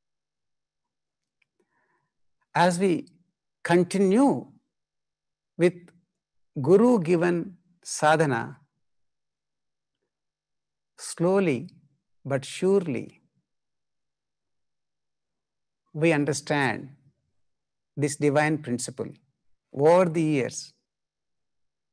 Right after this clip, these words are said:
and even incarnations, if need be. We go on deepening our understanding.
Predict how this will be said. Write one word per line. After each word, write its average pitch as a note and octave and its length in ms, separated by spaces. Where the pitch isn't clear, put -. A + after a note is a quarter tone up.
and C#3 180
even C3+ 400
incarnations, C3 960
if B2+ 200
need B2 260
be. A2+ 200
We C#3+ 100
go E3 200
on F3 340
deepening D3+ 380
our B2+ 120
understanding. A#2 640